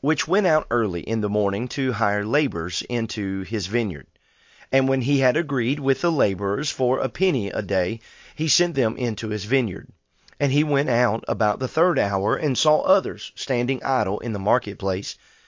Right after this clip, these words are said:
and said unto them, "Go ye also into the vineyard, and whatsoever is right I will give you." And they went their way. Again, he went out about the sixth and ninth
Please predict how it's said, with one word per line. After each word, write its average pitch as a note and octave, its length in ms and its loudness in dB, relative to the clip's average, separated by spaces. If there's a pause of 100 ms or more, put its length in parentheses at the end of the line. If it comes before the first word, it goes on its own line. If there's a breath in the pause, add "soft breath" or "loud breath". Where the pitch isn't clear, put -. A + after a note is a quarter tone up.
(180 soft breath)
and E3+ 120 0
said E3+ 220 4
unto D#3 180 2
them, C#3 280 2 (520 soft breath)
"Go G#3+ 140 4
ye B3 180 -2
also F#3 440 2
into C3+ 300 0
the A#2+ 100 0
vineyard, A#2 440 0
and D3 300 0
whatsoever C3+ 680 2
is C#3 280 -2
right G#2+ 360 2
I A#2+ 100 2
will G#2 180 -4
give D3 240 2
you." F#2+ 240 -6 (560 soft breath)
And C#3 300 2
they B2+ 240 2
went A#2+ 300 0
their A#2+ 120 2
way. C#3+ 340 0 (320 soft breath)
Again, D#3 460 2
he C3 240 0
went C#3 240 2
out A2+ 300 2
about A#2 320 0
the A#2 100 -2
sixth - 560 -2
and B2+ 400 0
ninth D3 400 -2